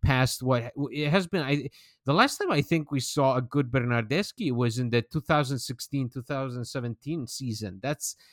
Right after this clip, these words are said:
that's four years ago, and that's when this guy was considered, you know, an emerging talent. And, um, and now he's just there to fill in the last five minutes, give the ball to, to the opposition, and hope the, the result doesn't change.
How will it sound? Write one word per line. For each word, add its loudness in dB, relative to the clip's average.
that's 0
four 2
years 2
ago, 2
and 0
that's 0
when -2
this -4
guy -4
was -4
considered, -6
you -4
know, 2
an 2
emerging 4
talent. -2
And, 0
um, 2
and 0
now 4
he's 0
just -4
there 4
to -6
fill 0
in 2
the -2
last -2
five 0
minutes, -2
give -6
the -4
ball -6
to, -10
to -6
the -6
opposition, -6
and -6
hope 0
the, 2
the 0
result 0
doesn't -4
change. -4